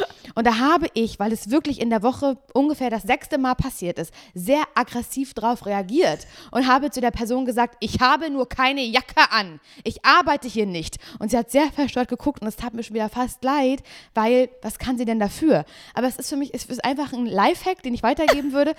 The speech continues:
<laughs> wenn ihr einfach mal in neue Rollen schlüpfen wollt. Geht ohne Jacke einkaufen und ihr werdet für Verkäuferinnen gehalten.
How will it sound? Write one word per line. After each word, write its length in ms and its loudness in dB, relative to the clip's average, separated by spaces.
<laughs> 120 -20
wenn 160 0
ihr 140 -4
einfach 240 2
mal 160 4
in 80 -4
neue 240 0
Rollen 420 2
schlüpfen 460 -4
wollt. 320 -2
Geht 440 -2
ohne 300 0
Jacke 480 -2
einkaufen 840 -2
und 100 -8
ihr 100 -4
werdet 180 0
für 80 -16
Verkäuferinnen 600 -8
gehalten. 580 -12